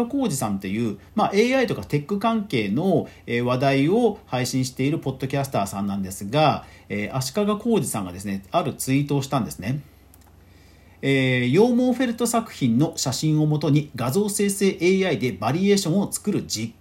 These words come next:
験と。はい。えー、元々はですね、ある人気キャラクターのクマッコという、まあ、クマッコというキャラクターを、まあ、画像を用意しましたと。えー、まあ、用意したというか、あの、画像、まあ、そういうもうキャラクターがあると。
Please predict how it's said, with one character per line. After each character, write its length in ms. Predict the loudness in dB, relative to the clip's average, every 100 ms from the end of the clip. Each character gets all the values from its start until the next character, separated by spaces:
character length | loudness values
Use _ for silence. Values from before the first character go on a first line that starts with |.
| -4
験 240 | -2 0
と。 180 | -4 -10 -14 _ -20 -20 -20 -20 -12
は 140 | -6
い。 120 | -6 -8 -20 -6
え 140 | -2
ー、 40 | 0
元 220 | 2 2
々 240 | 2 4
は 120 | 2
で 60 | 2
す 100 | 0
ね、 180 | -2 2
あ 80 | 4
る 80 | 6
人 260 | 4 4
気 180 | 0 -4
キ 100 | 0
ャ 20 |
ラ 120 | 0 -2
ク 80 |
タ 220 | -6 -6 -2
ー 60 |
の 180 | -2 -2
ク 220 | -4 -4 0
マ 320 | 0 0 -8 -20
ッ 20 | -14
コ 140 | -14 -14 -6
と 100 | -2
い 240 | -2 -2
う、 40 | -2
ま 120 | -2
あ、 20 |
ク 100 | 0
マ 100 | 0
ッ 80 | 0
コ 80 | -6
と 100 | -8
い 20 |
う 40 |
キ 120 | -4 -4
ャ 20 |
ラ 120 | -4
ク 100 | -6
タ 340 | -2 0 0 0
ー 20 |
を、 300 | 2 2 0 -12 -6
ま 100 | -2
あ、 20 |
画 140 | 0
像 140 | 2 2
を 80 | 4
用 160 | 2
意 40 | 2
し 120 | -2
ま 100 | -6
し 60 |
た 120 | -8 -14
と。 240 | -16 -18 -20 -20 _ -20 -20 -20 -20 -10
え 100 | -2
ー、 20 |
ま 100 | 2
あ、 40 | 6
用 200 | 6 6
意 40 |
し 60 | 2
た 80 | -2
と 60 |
い 40 | -4
う 20 |
か、 100 | -6
あ 20 |
の、 120 | -4
画 140 | 0 0
像、 180 | 0 0
ま 120 | 0
あ、 20 |
そ 100 | 2
う 40 | 2
い 80 |
う 80 | 2
も 240 | 0 0 0
う 20 |
キ 100 | 0
ャ 40 |
ラ 80 | 0
ク 80 | 2
タ 120 | 0
ー 20 |
が 180 | 2 0
あ 60 | 0
る 100 | -2
と。 160 | -8